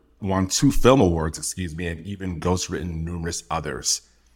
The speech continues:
He's also a very accomplished musician as well as a painter. Please welcome David Feldman to the show. David, how are you?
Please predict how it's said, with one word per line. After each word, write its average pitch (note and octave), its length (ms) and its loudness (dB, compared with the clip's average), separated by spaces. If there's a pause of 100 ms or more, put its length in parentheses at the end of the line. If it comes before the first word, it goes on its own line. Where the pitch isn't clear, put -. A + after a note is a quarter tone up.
He's F#2 220 -4
also F#2+ 340 0
a F2+ 60 -2
very F2+ 240 -2
accomplished F2+ 580 -4
musician G2 800 -4
as D#2+ 160 -8
well E2+ 120 -4
as D#2+ 100 -8
a D2+ 80 -6
painter. D#2 600 -8 (540)
Please G#2 240 0
welcome F2+ 480 0
David D#2+ 320 -2
Feldman D#2 640 -8
to - 100 -10
the D2+ 100 -8
show. C#2+ 380 -6
David, E2 280 0
how E2 180 -2
are D#2 100 -2
you? B1 140 -6